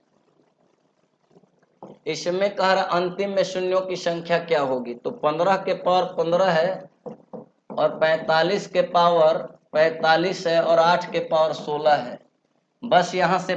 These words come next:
पाँच गुने तीन लिख देंगे और पन्द्रह, हम तो तोड़ेंगे नहीं पूरा, लेकिन आपके लिए भी तोड़ रहे हैं। नौ गुने पाँच है पैंतालीस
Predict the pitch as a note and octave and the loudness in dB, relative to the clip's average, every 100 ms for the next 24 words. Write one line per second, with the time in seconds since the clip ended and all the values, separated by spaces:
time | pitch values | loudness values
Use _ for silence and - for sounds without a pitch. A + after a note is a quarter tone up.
0 | - - F3+ G3+ F#3 F3 F#3+ F#3 F#3 F#3 | -2 2 4 2 -2 -6 -2 -4 -2 -2
1 | F#3+ F#3 F3+ E3 F3+ F3 F#3 F3+ - E3 | -2 -2 -4 -2 -2 2 2 2 -2 -4
2 | E3 E3+ D3+ - - - _ - F3 F#3 | 0 0 0 -4 -16 -20 _ -6 -4 -6
3 | F3+ F#3 F#3+ G#3+ G#3 G3+ G#3 E3+ F3 G3+ | -4 0 2 2 0 0 -4 -4 0 0
4 | A3 - _ _ - D#3 E3 F3 F3 F3+ | 0 -10 _ _ -6 -4 -2 -2 -2 -2
5 | G3+ G#3 G3+ F#3 G3 F#3+ F#3 E3+ D#3 E3 | -2 2 4 2 -2 -4 0 2 2 2
6 | F#3 F#3+ F#3+ F#3+ F3+ F#3 F3+ F3 E3+ E3+ | 2 0 0 -2 -2 0 0 0 -2 -2
7 | E3 E3 E3+ E3+ D#3 B2+ | -4 0 2 2 2 -6